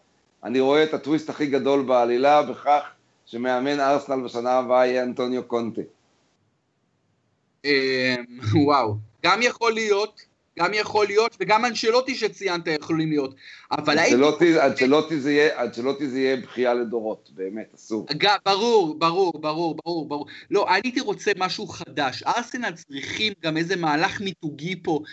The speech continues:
Speaker 2: מהלך, אה, אה, אידיאולוגי, אסטרטגי, פילוסופי,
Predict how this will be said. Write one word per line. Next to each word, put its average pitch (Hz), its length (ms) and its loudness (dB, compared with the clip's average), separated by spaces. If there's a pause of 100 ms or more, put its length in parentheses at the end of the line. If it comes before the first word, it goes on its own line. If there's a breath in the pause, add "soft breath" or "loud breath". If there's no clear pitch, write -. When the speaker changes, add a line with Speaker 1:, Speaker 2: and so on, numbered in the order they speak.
(260 loud breath)
Speaker 2:
מהלך, 208 400 2
אה, 269 40 2
אה, 202 400 0
אידיאולוגי, 185 960 2
אסטרטגי, 175 600 -2
פילוסופי, 180 840 -2